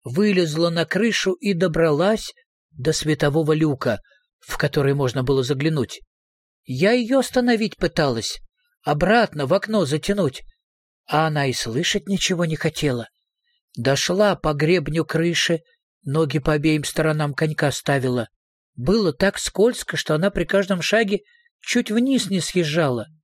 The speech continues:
И вот дошла до люка, смотрит,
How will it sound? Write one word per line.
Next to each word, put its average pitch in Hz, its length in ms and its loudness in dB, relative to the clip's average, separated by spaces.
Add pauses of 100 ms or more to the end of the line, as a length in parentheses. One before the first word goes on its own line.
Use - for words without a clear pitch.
(340)
И 208 140 0
вот 202 360 0 (520)
дошла 180 680 2
до 208 140 2
люка, 165 480 -2 (540)
смотрит, 190 840 0